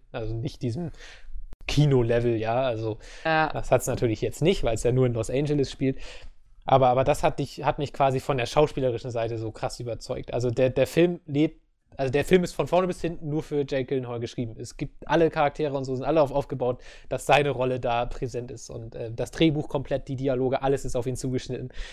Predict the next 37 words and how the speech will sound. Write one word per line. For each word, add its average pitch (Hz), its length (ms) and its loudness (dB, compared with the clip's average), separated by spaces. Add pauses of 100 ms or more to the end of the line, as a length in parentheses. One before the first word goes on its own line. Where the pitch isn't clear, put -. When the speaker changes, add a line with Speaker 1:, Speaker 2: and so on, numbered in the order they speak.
(280)
Speaker 1:
und 123 260 -4
das 120 200 -2
ist 131 120 0
auch 127 140 0
gut 135 160 0
gewesen. 113 380 0
Also 113 300 0
das 113 160 -6
ist - 140 -2
Hammer. 131 220 8 (220)
Hammer, 123 200 0
Hammer, 120 180 0
Hammer, 113 180 -2
Hammer, 117 200 -2
Hammer. - 220 -6 (800)
Geil. 135 200 10
Speaker 2:
Cool. 160 200 4 (880)
Speaker 1:
Ein 139 140 2
neues 202 120 10
Speaker 2:
Okay, 277 100 6
Speaker 1:
Vorbild. 214 160 4
Speaker 2:
werde 185 140 0
ich - 60 -14
direkt 202 300 0
weitergegeben, 226 1200 -2 (140)
werde 208 220 -6
ich - 80 -14
direkt 196 240 -8
weitergeben, 185 480 -6
die 175 140 -6
Info, 185 260 -8
dann 175 160 -4
werde 175 80 -2
ich 185 80 -6
verprügelt, 175 560 -2
dass 156 80 -10
ich 165 200 -8